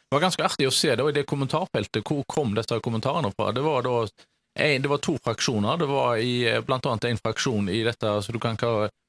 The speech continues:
konservativt, eh, kristent miljø, og så var det også da dette her mer, eh, nasjonal, eh, høyre, eh,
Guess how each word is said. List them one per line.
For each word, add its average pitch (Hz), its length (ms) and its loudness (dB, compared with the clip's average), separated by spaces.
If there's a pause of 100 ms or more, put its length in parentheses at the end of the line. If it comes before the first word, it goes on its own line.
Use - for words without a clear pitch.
konservativt, 123 760 0 (100)
eh, 113 160 2
kristent 107 460 -2
miljø, 113 340 0 (400)
og 135 100 -2
så 143 80 -4
var 139 200 2
det 120 60 -2
også 107 160 0 (220)
da 113 60 0
dette 110 160 -2
her 110 180 2
mer, 107 320 2
eh, 98 220 0
nasjonal, 98 680 0
eh, 92 460 0
høyre, 92 800 0
eh, 90 40 -4